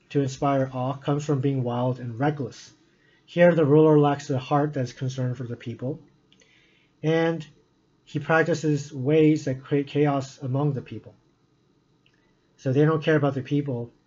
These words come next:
I would say that a lot of countries are slipping into this too. So they're not even harsh and stringent because they don't even care about the people anymore,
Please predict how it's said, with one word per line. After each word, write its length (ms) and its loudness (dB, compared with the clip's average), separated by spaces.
I 100 2
would 160 2
say 540 -2
that 340 2
a 120 0
lot 200 4
of 80 0
countries 380 -2
are 100 -2
slipping 380 -2
into 220 -2
this 240 -8
too. 180 -10
So 380 -2
they're 120 4
not 180 4
even 140 0
harsh 280 0
and 100 -4
stringent 720 -4
because 300 2
they 100 8
don't 140 6
even 200 0
care 240 4
about 200 2
the 60 -4
people 360 -6
anymore, 540 -8